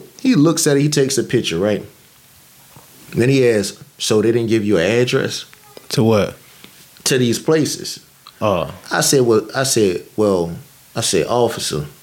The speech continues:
Speaker 1: I said, "Right here, as you can see, Chevron, and you have these numbers." I said, "I'm not," I said, "I'm not the, the sharpest tool in the shed,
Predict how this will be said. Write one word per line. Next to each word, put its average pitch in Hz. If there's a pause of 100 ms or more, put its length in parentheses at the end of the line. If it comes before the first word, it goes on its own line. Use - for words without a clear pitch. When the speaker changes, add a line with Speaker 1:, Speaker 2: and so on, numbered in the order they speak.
Speaker 1:
I 117
said, 104
"Right 90
here, 123
as 90
you 101
can 85
see, 98 (400)
Chevron, 87
and 95
you 110
have 110
these 90
numbers." 123
I 117
said, -
"I'm 123
not," 131 (540)
I -
said, 90 (260)
"I'm 104
not 131
the, 87
the 85
sharpest 113
tool 120
in 92
the 76
shed, 110